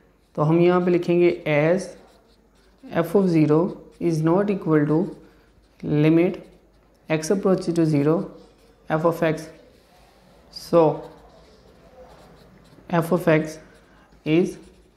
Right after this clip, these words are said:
discontinuous at x is equal to zero। अब देखें question number ट्वेंटी एट,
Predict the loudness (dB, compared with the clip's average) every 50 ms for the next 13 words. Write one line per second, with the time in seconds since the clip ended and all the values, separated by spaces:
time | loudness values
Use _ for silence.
0 | _ _ _ _ _ _ _ -20 -20 _ _ _ _ _ -6 -4 -2 2 4 4
1 | 2 2 -2 -2 0 0 0 0 2 2 2 2 2 0 -4 -6 -12 -18 -20 _
2 | _ _ _ _ _ _ _ _ _ _ _ _ _ _ _ _ _ _ _ _
3 | _ _ -20 _ _ _ _ -20 -20 -20 -20 -20 -20 _ -20 _ -20 _ _ _
4 | _ _ _ _ _ _ _ _ _ _ _ _ _ _ _ _ _ _ _ _
5 | _ -20 _ _ _ _ _ _ _ _ _ _ _ _ _ _ _ _ -2 2
6 | 4 4 4 4 2 0 -2 -2 -4 -4 -2 -2 -2 -2 0 0 0 0 0 -2
7 | -4 -6 -10 -16 -20 -20 -20 -20 _ _ _ _ _ _ -14 -12 -10 -6 -4 -4
8 | -4 -4 -8 -12 -16 -20 _ _ _ _ _ _ _ _ _ _ _ _ _ _
9 | _ _ _ _ _ _ _ -20 _ _ _ _ _ _ _ _ _ _ _ _
10 | _ _ _ _ _ _ _ _ _ _ _ -20 -20 _ _ _ _ _ _ _
11 | _ _ _ -20 _ -20 _ _ _ _ _ -20 -20 -20 -20 _ _ _ -2 0
12 | 0 2 4 2 2 2 0 0 2 2 0 0 0 0 0 2 2 0 2 2
13 | 0 0 2 2 2 2 0 0 -4 -6 -14